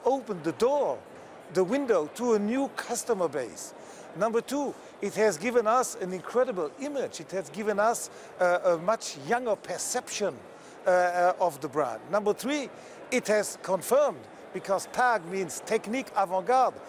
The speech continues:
it has confirmed that we are an avant-garde brand. And thanks, and I mean, till today, we are more or less the only big Swiss watch brand with a smartwatch.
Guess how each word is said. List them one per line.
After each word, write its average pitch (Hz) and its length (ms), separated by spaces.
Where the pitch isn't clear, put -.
it 180 140
has - 160
confirmed 220 480
that 170 200
we 226 160
are 180 420
an 170 100
avant-garde 175 580
brand. 254 380
And 170 160
thanks, 208 400
and 143 140
I 156 240
mean, 165 240
till 185 160
today, 233 400
we 175 180
are 170 180
more 180 140
or 175 80
less 196 220
the 160 160
only 180 320
big 156 280
Swiss - 460
watch 170 320
brand 156 220
with 160 200
a 156 40
smartwatch. 202 640